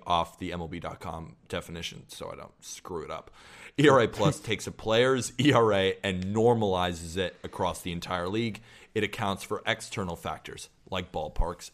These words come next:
and opponents, and then adjusts it. So if score of one hundred is league average and one fifty is fifty percent better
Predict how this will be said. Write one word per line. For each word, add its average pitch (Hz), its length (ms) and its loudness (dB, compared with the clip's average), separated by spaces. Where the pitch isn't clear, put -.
and 98 100 -6
opponents, 95 540 0
and 107 160 0
then 104 100 0
adjusts 92 460 -2
it. - 160 -10
So 104 200 0
if 95 80 -4
score - 540 2
of 95 180 0
one 107 260 2
hundred 110 440 0
is 95 180 -6
league 92 220 -2
average 113 440 4
and 95 160 -4
one 104 160 0
fifty 104 400 -2
is 98 240 -8
fifty 101 340 -6
percent 98 520 -6
better 98 360 2